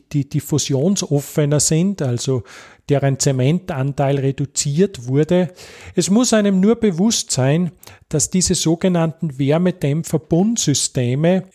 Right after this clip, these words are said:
Systeme sind, wo man eine Dämmstoffplatte mit Klebespachtel, eingelegtem Glasfasergewebe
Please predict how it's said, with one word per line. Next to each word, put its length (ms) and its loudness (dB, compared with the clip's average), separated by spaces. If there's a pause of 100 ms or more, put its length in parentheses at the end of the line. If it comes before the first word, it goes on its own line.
(140)
Systeme 720 0
sind, 460 0
wo 100 -2
man 220 0
eine 260 0
Dämmstoffplatte 1400 -2 (420)
mit 240 -6
Klebespachtel, 1300 0
eingelegtem 760 -2
Glasfasergewebe 1600 -2